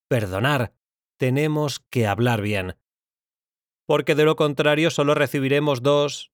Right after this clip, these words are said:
tres, cinco, diez veces lo que sembramos, lo cual no está nada mal. Es muy bueno. Pero Dios tiene mucho más para cada uno de nosotros. Jesús vino a darnos vida en abundancia.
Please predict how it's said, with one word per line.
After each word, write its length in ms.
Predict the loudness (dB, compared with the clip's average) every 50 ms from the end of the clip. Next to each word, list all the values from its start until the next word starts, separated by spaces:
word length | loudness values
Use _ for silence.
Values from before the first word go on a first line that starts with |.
| _
tres, 540 | -6 -2 0 2 2 2 0 -2 -6 -10 _ _
cinco, 640 | _ -2 -2 0 0 0 0 0 0 0 0 -2 _ _ _ -10
diez 380 | -6 -2 0 0 0 0 0
veces 440 | 0 0 0 0 0 0 0 0 0 -2
lo 120 | -4 -4
que 80 | -4 -6
sembramos, 640 | -6 -6 -6 -4 -2 -2 0 0 -2 -4 -6 _ _ _ _ -8
lo 180 | -8 -8 -6 -2
cual 340 | 0 0 2 2 0 0 0
no 140 | 0 0 -2
está 260 | -2 -2 -4 -4 -2
nada 180 | -2 -2 -2
mal. 300 | -2 -2 -2 -4 -4 -8 _ _ _ _ _ _ _ _ -6
Es 140 | -4 -4 -2
muy 160 | 0 0 0
bueno. 420 | 0 0 0 -2 -2 -4 -8 -10 _ _ _ _ _ _ _ _ _ _ _ _ _ _ _ _ -2
Pero 220 | -2 0 2 2
Dios 300 | 2 2 2 2 0 0
tiene 280 | -2 -2 0 2 2 0
mucho 520 | 0 0 0 0 0 0 -2 -2 -2 0
más 300 | 2 2 0 0 -2 -2
para 240 | -2 0 0 0 0
cada 260 | 0 0 0 0 0
uno 300 | 0 0 0 0 0 0
de 100 | -2 0
nosotros. 680 | -2 -2 -2 0 -2 -2 -2 -2 -2 -2 -4 -4 -8 -14 _ _ _ _ _ _ _ _ _ -4
Jesús 440 | -2 -2 0 0 0 0 -2 0 -2
vino 240 | -2 -2 0 0 0
a 60 | 2
darnos 560 | 2 0 0 0 0 -2 -2 -2 -4 -4 -2
vida 280 | -2 0 0 2 0 0
en 100 | 0 0
abundancia. 840 | -2 -2 -4 -2 0 0 0 0 0 0 0 0 -2 -2 -6 _